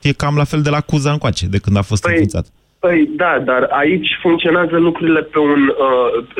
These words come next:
Speaker 2: la, la nivel colectiv. Înțelegi? Adică nu e o problemă, hai
Speaker 1: N-aș
Speaker 2: să
Speaker 1: da cu
Speaker 2: spunem că
Speaker 1: piatra în
Speaker 2: se
Speaker 1: toți, să știți, n-aș da cu
Speaker 2: Păi,
Speaker 1: piatra în toți funcționarii
Speaker 2: nici nu am
Speaker 1: publici.
Speaker 2: spus toți, nici nu am spus toți, dar eu zic că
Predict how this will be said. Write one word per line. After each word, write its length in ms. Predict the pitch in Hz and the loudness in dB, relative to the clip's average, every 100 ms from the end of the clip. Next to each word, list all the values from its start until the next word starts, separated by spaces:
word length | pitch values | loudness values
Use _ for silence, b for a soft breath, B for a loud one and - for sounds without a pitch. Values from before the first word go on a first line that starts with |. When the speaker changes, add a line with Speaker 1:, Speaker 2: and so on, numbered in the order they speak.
| 139 | 0
Speaker 2:
la, 240 | 139 131 139 | 0 0 0
la 80 | |
nivel 400 | 135 139 143 151 - | 2 -2 0 -4 -2
colectiv. 760 | 156 139 127 - - 131 101 - B B B | -2 0 0 -4 -6 -6 -6 -10 B B B
Înțelegi? 460 | 120 120 131 143 139 | -4 0 0 0 -2
Adică 240 | 139 151 | -4 0
nu 80 | 151 | 2
e 80 | 180 | 2
o 160 | 185 190 | 0 -2
problemă, 300 | 175 175 160 165 | 0 2 2 0
hai 80 | 196 | 0
Speaker 1:
N-aș 80 | 190 | 0
Speaker 2:
să 80 | 147 | 0
Speaker 1:
da 100 | 151 | 0
cu 20 | |
Speaker 2:
spunem 200 | - - | 0 0
că 60 | 127 | 0
Speaker 1:
piatra 220 | - 120 | 0 0
în 60 | 110 | 0
Speaker 2:
se 60 | |
Speaker 1:
toți, 280 | 123 113 - - - | 0 0 -2 -10 -6
să 60 | |
știți, 300 | 110 139 113 | -4 -2 0
n-aș 160 | 143 160 | 0 0
da 100 | 160 | 0
cu 60 | |
Speaker 2:
Păi, 80 | 185 | 0
Speaker 1:
piatra 280 | - 117 110 | 0 -2 -2
în 60 | 104 | 0
toți 200 | 107 - | -2 0
funcționarii 400 | 101 95 92 90 | 0 2 0 2
Speaker 2:
nici 40 | 143 | 2
nu 40 | |
am 40 | 160 | 2
Speaker 1:
publici. 160 | 196 - | 0 0
Speaker 2:
spus 160 | 339 - - 117 | -2 -2 -2 -2
toți, 220 | 107 - - 294 | -2 -6 -2 0
nici 140 | 269 359 | 2 2
nu 60 | 392 | 2
am 80 | 403 392 | 0 0
spus 220 | 294 202 - | -2 -2 -2
toți, 160 | 120 - 175 | -4 -2 -2
dar 80 | 226 | 0
eu 60 | 262 254 | 2 0
zic 80 | |
că 40 | 285 | 0